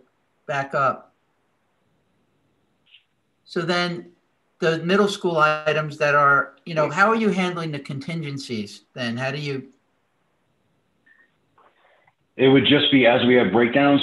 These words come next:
Speaker 2: that way we would have some, um, an allowance, that way we could hop right on a motor replacement, or to have a shaft built, uh, milled down to size, or a wheel replaced. That's what the contingency is for, just so that if we have a major breakdown and we have to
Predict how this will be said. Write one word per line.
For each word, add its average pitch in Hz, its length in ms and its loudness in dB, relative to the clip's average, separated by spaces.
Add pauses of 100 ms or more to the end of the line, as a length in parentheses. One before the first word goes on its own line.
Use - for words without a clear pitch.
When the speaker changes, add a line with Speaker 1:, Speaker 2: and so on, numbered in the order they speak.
Speaker 2:
that 110 100 2
way 110 120 4
we 107 180 2
would 98 160 0
have 110 180 2 (120)
some, 107 240 -2
um, 98 460 0 (200)
an 104 120 -2
allowance, 110 480 2 (100)
that 101 100 0
way 110 160 2
we 95 80 -6
could 95 140 -6
hop 107 240 -2
right 101 180 2
on 107 180 0
a 101 40 -4
motor 101 240 0
replacement, 117 600 -2 (140)
or 92 200 -2
to 98 100 -8
have 98 160 0
a 90 40 -4 (100)
shaft 101 300 0
built, 110 300 -2 (300)
uh, 90 280 2
milled 98 280 0
down 98 220 0
to 87 120 -6
size, 110 340 -2 (340)
or 95 180 -2
a 85 100 -2
wheel 107 640 2
replaced. 117 500 -2 (760)
That's 120 200 2
what 131 80 2
the 110 80 0
contingency 98 560 0
is 80 120 -8
for, 80 200 -6
just - 200 -2
so 120 120 2
that 113 140 2
if 90 140 -4
we 98 120 0
have 123 220 2
a 98 140 2
major 107 360 2
breakdown 85 560 -2
and 80 100 -12
we 95 60 -8
have - 100 -4
to 92 80 -8